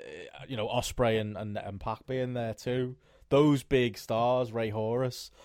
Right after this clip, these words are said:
that's what got me out. It wasn't so much, you know, the, the Brit talent, but I would say, yeah, that the, you know,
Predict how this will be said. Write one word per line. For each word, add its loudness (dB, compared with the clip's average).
that's 2
what 2
got -2
me -2
out. 2
It -2
wasn't -6
so -4
much, -10
you -10
know, -4
the, -2
the -6
Brit -2
talent, 0
but 8
I 2
would 4
say, -2
yeah, -6
that -10
the, -10
you -14
know, -10